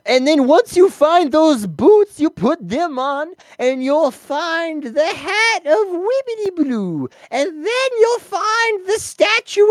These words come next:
of Glom Glom Glong, and you'll, uh, put the hat on the statue,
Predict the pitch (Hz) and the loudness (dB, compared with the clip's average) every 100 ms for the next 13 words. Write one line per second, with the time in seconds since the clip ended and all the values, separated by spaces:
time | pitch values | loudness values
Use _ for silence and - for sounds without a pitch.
0 | 453 311 170 254 453 427 190 208 180 165 | 4 2 -4 -4 -2 -6 -4 -4 -4 -4
1 | 151 147 120 113 113 _ _ 233 262 262 | -4 -4 -8 -14 -16 _ _ -2 0 0
2 | 262 277 311 220 220 123 110 160 - _ | 0 2 0 -2 -8 -10 -12 -14 -18 _
3 | - 180 466 480 262 233 - 392 440 - | -2 4 4 4 0 0 2 2 2 2
4 | 277 240 226 - 440 494 - - 226 233 | 0 0 -6 -4 -2 -2 -4 -10 -8 -4
5 | 359 | -6